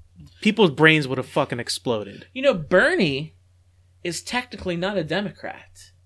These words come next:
Speaker 2: He's a registered independent. He just happens to be running as a Democrat
Speaker 1: Yeah.
Speaker 2: in this election, in the last election too,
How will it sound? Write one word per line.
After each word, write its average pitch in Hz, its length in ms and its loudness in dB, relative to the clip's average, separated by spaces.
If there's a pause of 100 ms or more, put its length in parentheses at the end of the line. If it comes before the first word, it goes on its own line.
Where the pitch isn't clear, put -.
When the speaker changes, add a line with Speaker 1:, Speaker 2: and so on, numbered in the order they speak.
(440)
Speaker 2:
He's 226 260 -6
a 233 100 2
registered 180 720 0
independent. 160 920 -8 (320)
He 220 200 -6
just 208 220 -8
happens 196 480 -4
to 185 100 -10
be 165 160 -8
running 151 540 -6 (100)
as 156 320 -2
a 143 80 -6
Democrat 117 880 -10
Speaker 1:
Yeah. 113 300 -8
Speaker 2:
in 170 220 -4
this 151 220 -8
election, 151 460 -4
in 185 180 -6
the 151 40 -4
last 131 240 -6
election 117 300 -10
too, 135 220 -8